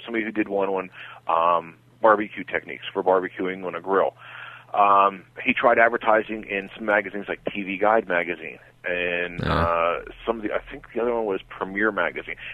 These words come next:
Speaker 1: And he tried a couple of different national type magazines. He really didn't move anything. But when he started going into,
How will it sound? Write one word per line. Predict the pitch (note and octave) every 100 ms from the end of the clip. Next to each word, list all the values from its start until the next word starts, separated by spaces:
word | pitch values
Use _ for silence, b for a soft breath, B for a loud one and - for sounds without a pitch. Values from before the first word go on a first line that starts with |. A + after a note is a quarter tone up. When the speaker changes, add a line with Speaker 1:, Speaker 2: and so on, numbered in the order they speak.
| -
Speaker 1:
And | A#2+
he | D3
tried | - D#3+
a | D#3
couple | D#3+ D3
of | B2+
different | C3+ B2+ - - G2
national | G#2+ A#2 A2+
type | G#2+ F#2
magazines. | A2+ A#2+ F2+ F2 - B B B
He | B2
really | A#2 C3+
didn't | B2+ G#2+ A2
move | C3
anything. | G#2+ F2 - - - _ _ B B B
But | -
when | A#2+ C3
he | C3
started | A#2+ C#3 D3 D#3
going | C#3+ C3 B2+
into, | A#2+ - A#2 G#2 G2